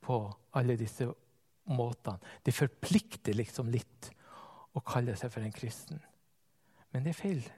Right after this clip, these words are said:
tankegang. Det handler mye mer om dette,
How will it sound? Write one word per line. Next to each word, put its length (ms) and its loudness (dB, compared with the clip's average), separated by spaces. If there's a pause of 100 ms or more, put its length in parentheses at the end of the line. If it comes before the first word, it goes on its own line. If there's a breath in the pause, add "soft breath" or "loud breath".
tankegang. 500 -4 (1120 soft breath)
Det 80 8
handler 320 6
mye 300 2
mer 240 0
om 60 0
dette, 280 -2